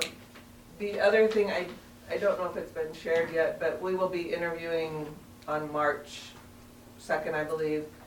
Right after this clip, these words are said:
We've been, because we got off the essa list, um, there's a company that's coming that's big into the research to find out what we did, the steps we took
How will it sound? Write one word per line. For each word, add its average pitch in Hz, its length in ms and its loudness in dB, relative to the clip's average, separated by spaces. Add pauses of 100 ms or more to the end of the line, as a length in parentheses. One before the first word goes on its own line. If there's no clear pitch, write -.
(120)
We've 151 120 -10
been, 160 220 2 (280)
because 160 420 -4
we 156 140 -10
got 156 180 0
off 143 200 2
the 151 120 -4
essa 147 240 -4
list, 151 340 -2 (560)
um, 143 300 -6
there's 147 240 -2
a 139 380 0
company 156 440 -6
that's 147 220 -4
coming 151 240 -8
that's 143 220 -10 (160)
big 151 160 -6
into 151 120 -4
the 143 80 -4
research 139 480 -6
to - 80 -10
find 139 240 -6
out 127 160 -4
what 120 220 0
we 151 80 -6
did, 139 240 -2
the 139 80 -4
steps - 280 -6
we - 100 -10
took 143 280 -6